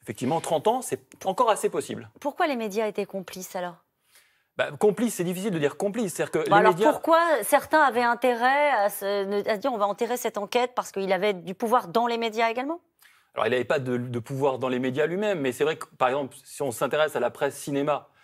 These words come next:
Speaker 1: là, si tout à coup vous n'avez plus accès aux films, plus accès aux acteurs que de l'é-, de l'écurie, c'est quand même compliqué d'aller faire un journal de cinéma qui marche si vous n'avez aucun Oscarisé, aucun film mira-, c'est quand même compliqué tout ça. Donc il y avait ça. Ensuite, l'ensemble du milieu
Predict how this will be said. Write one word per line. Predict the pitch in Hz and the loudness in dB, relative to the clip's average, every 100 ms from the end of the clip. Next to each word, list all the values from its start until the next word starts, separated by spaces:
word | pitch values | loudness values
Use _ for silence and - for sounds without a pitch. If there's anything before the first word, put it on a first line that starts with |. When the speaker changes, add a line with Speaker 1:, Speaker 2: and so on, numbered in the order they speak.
| _ _ _ | _ _ _
Speaker 1:
là, | 120 | -6
si | 120 | -4
tout | 131 | 0
à | 135 | 0
coup | 131 160 | 0 -2
vous | |
n'avez | 123 | -2
plus | 117 160 | 0 0
accès | 135 - | -2 -2
aux | 151 | -4
films, | 127 165 131 107 - _ | -2 -6 -6 -8 -10 _
plus | 165 | 0
accès | 151 - - | 0 0 -2
aux | 123 | -2
acteurs | 151 - 170 143 113 - 123 | -2 -2 0 2 0 -6 -12
que | 156 143 147 139 | -6 -4 -2 -4
de | 127 135 | -2 -2
l'é-, | 139 | 0
de | 135 | -2
l'écurie, | 147 151 170 156 220 233 - - - | -2 -2 -2 0 0 -4 -16 -20 -16
c'est | - - | -8 0
quand | 151 | 0
même | 139 | 0
compliqué | 147 143 151 190 214 | -2 -2 0 4 4
d'aller | 151 135 135 | 4 4 4
faire | 156 | 2
un | 135 | 0
journal | 123 143 | 0 0
de | 139 | 0
cinéma | 117 143 151 | -4 0 -2
qui | 147 | 0
marche | 143 180 180 | 0 0 0
si | |
vous | 123 | 0
n'avez | 123 127 | 4 4
aucun | 127 151 | 4 0
Oscarisé, | 135 120 139 131 139 175 | -2 0 0 0 0 2
aucun | 175 151 151 143 | 2 0 0 -4
film | 147 | -4
mira-, | 135 131 131 143 147 | -4 -4 -4 -4 -6
c'est | 143 123 | -4 0
quand | |
même | 135 | 0
compliqué | 123 147 175 165 | -2 -8 -6 -6
tout | 123 | -4
ça. | 113 - - - - | -6 -6 -16 -18 0
Donc | 135 123 - | 0 0 -4
il | 139 147 | -14 -2
y | 147 | 0
avait | 151 | 0
ça. | 143 160 - - - | 0 0 -2 -18 -4
Ensuite, | 135 - 220 - - | -4 0 -4 -4 -6
l'ensemble | - 170 175 - 196 151 117 | 0 0 0 0 0 0 -2
du | 117 | -2
milieu | 120 139 151 214 262 | -2 0 2 0 0